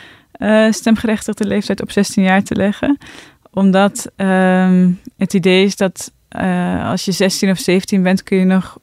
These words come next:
worden meegenomen in dat democratische proces op school. De meeste jongeren zitten dan nog op school of, of thuis door je ouders. Terwijl als je achttien of negentien bent, nou ja, dat is dan voor veel,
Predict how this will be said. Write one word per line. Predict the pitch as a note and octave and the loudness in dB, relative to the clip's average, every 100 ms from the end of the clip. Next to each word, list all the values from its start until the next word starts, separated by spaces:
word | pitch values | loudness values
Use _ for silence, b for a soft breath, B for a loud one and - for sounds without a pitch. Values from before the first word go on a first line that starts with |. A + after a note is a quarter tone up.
| - | -4
worden | F3+ E3+ | 0 2
meegenomen | F3 F#3 - F#3 F3+ F3 | 2 0 0 -2 -2 -2
in | F3 | -4
dat | E3+ | -4
democratische | E3+ E3 D#3 E3 E3+ F3 D#3+ | -4 -4 -2 -2 -2 -8 -8
proces | F3+ D#3+ A#3 A#3+ - | -6 -2 0 0 -2
op | - | -10
school. | - A3+ A#3+ B3 _ _ | -2 0 2 0 _ _
De | - | -4
meeste | D#3 - | -4 -2
jongeren | D#3 D#3 E3+ | -2 0 -2
zitten | - - | -4 -4
dan | D#3 | -2
nog | D#3 | -2
op | - | -6
school | - - A3 A3+ | -6 0 2 2
of, | E3+ - | -2 -8
of | - - | -18 -6
thuis | G3 A3 A3+ | 0 0 0
door | F3 | -2
je | E3 | -4
ouders. | - F#3 G#3 G#3+ - - B B B B B _ | -2 0 0 -2 -4 -12 B B B B B _
Terwijl | G3+ G3 | -2 0
als | F#3+ | 0
je | - | 0
achttien | - G#3 G#3+ | -2 -2 0
of | F#3+ | 0
negentien | G3 G3+ F#3+ G#3+ | 2 2 2 2
bent, | G3 G3+ - _ _ | 2 0 -2 _ _
nou | G3+ | -2
ja, | F3+ | 0
dat | D#3 D#3+ | -2 -4
is | E3 | -6
dan | - E3 | -2 -2
voor | F3 | -4
veel, | D#3+ F3 E3+ D#3+ | -2 2 2 0